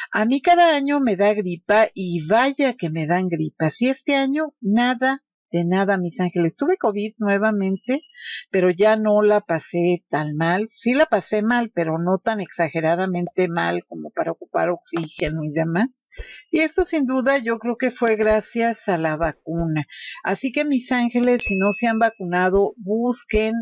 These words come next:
el vacunarse. No la pasamos muchas personas muy bien cuando nos ponen la vacuna, pero creo que sí vale la pena. Por otro lado, los gorditos, los que sufren ya enfermedades crónicas, mucho ojo.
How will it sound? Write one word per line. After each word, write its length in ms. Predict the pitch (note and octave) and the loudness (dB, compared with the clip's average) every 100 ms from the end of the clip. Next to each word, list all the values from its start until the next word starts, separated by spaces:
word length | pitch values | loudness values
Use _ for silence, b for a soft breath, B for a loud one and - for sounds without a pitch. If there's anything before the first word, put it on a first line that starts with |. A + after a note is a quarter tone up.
| - | -8
el 240 | D#3 D3+ D3+ | -8 -6 -4
vacunarse. 1000 | D3+ - E3 D#3 E3 F3+ F#3+ F#3+ F3 E3 | -4 -4 -4 -2 2 2 0 -4 -4 -2
No 320 | G3+ A#3+ C4 | 0 2 2
la 260 | C#4 D4 C#4+ | 2 0 2
pasamos 640 | A#3 A3 B3 A#3+ A#3+ B3+ | 0 0 0 0 0 -2
muchas 380 | A3+ G#3+ - A#3 | -2 -2 -2 -6
personas 600 | - F3+ G3 F#3 F#3 G3+ | -4 -4 -2 -2 0 -2
muy 240 | G3+ G3 | -2 -2
bien 280 | F#3 F#3 F#3 | 2 2 0
cuando 300 | F3+ F3+ D3+ | -2 -4 -2
nos 160 | D#3 - | -6 -6
ponen 340 | - E3+ F3+ | -4 0 2
la 120 | F#3+ | 2
vacuna, 560 | F#3+ G#3+ - C#4 A3 B3+ B B B B | 0 -2 -4 -4 -2 -4 B B B B
pero 200 | G#3 G#3 | 0 0
creo 280 | G3+ A3 A#3+ | 0 0 0
que 140 | C4+ | -2
sí 240 | B3+ A#3 A3+ | -4 -2 0
vale 360 | G#3 F#3+ G3 | 0 0 2
la 220 | G3 E3 - | 2 0 -2
pena. 320 | D3+ D3 D3+ - B B B | -4 -4 -6 -10 B B B
Por 140 | G3 | 0
otro 200 | A3 A3 C4+ | 0 2 2
lado, 260 | C4 C#4 | 2 2
los 180 | D4 A3 | 2 0
gorditos, 800 | E3+ F3+ F#3+ C4 - A3 A#3 C4+ | 0 -2 0 -4 -2 0 0 0
los 160 | A3 - | -2 -2
que 140 | F3+ | -4
sufren 440 | - G3+ A#3 A#3+ | -4 -4 0 0
ya 180 | G#3+ G#3 | 2 2
enfermedades 880 | G#3 - A3 G3 E3+ F3+ F3+ G3+ G3+ | 0 -2 -2 0 2 2 2 2 0
crónicas, 840 | - F3+ E3+ F3 F#3 - G#3+ A#3 - | -2 0 2 0 -2 0 0 0 -4
mucho 560 | F3 E3 E3+ E3+ - A3+ | -10 -8 -8 -8 -4 0
ojo. 640 | G#3 E3+ F#3+ - - D#3 | 2 2 0 -2 -8 -10